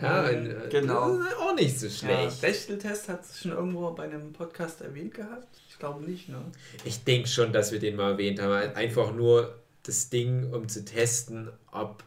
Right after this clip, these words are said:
Speaker 1: starke Frauenfiguren oder generell eigenständige Frauenfiguren in der Serie da sind.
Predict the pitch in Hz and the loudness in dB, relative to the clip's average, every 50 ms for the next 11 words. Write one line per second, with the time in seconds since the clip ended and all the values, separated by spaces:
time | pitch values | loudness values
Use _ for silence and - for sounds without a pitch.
0 | - _ _ _ - - - - - 117 101 110 127 120 - - - 98 107 131 | -20 _ _ _ -12 -8 -6 -2 0 2 2 2 2 0 -2 -4 0 4 6 6
1 | 147 160 160 139 131 127 123 120 117 107 101 107 113 120 117 107 104 113 131 139 | 6 6 4 0 0 0 2 2 2 2 2 2 4 4 4 6 8 8 10 10
2 | 143 135 - - - - - _ _ _ _ _ - - - - 113 120 127 127 | 10 8 6 0 -10 -18 -20 _ _ _ _ _ -20 -14 -4 2 4 4 4 4
3 | 127 - - 123 113 110 113 101 107 104 - - - 107 123 139 143 131 - 120 | 2 0 0 0 -2 -2 -2 -6 -6 -8 -8 -2 2 4 4 4 4 2 -2 -4
4 | 104 - 117 117 117 117 113 107 107 104 - - 110 107 110 110 110 104 - 107 | -2 2 2 2 2 2 0 0 0 0 0 2 2 4 4 4 4 2 0 0
5 | 101 104 107 104 - 113 107 | 0 0 0 0 -2 -4 -4